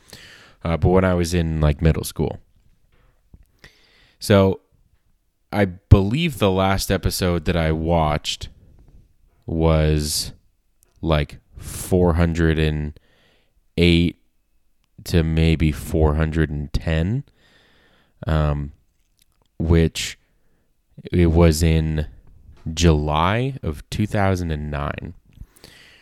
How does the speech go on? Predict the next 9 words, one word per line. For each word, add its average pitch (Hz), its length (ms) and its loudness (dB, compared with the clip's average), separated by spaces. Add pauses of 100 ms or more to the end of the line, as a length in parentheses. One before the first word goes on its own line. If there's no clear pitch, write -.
(220)
which - 160 -6
was 85 160 -2
fourteen 98 600 0
years 76 220 -2
ago, - 320 -10 (1900)
which - 260 -4
is, 76 280 0 (1300)
I - 80 -6
mean, 78 280 -2